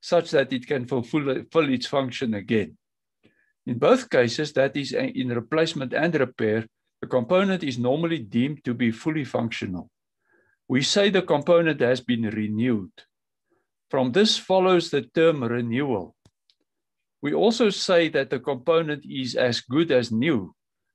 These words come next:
to describe the effect of renewal.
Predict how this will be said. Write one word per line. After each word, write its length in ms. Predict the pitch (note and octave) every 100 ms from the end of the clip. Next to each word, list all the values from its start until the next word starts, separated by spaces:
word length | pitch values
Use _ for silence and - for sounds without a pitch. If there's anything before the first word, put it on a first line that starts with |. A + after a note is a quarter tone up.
| _
to 100 | B2+
describe 600 | A#2+ A#2+ - D3 C3+ C3
the 160 | B2 A2+
effect 520 | G#2 - E3 - _ _ _ _ A2+
of 220 | G#2+ -
renewal. 640 | A#2+ G#2 G2 F#2+ F#2 -